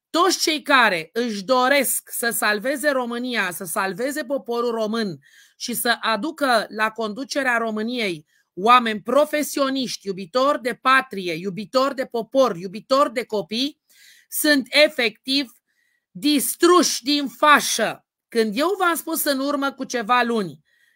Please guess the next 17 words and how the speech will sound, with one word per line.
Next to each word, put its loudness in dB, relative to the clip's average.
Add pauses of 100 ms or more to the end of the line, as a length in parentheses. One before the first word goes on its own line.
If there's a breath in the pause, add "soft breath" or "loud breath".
că 2
din -4
două 2
mii -4
douăzeci 2
și -8
patru, 2
de -2
la 2
întâi -4
ianuarie, -2 (400)
va 4
porni 2
măcelul 2
împotriva 0
unicului 0
partid 2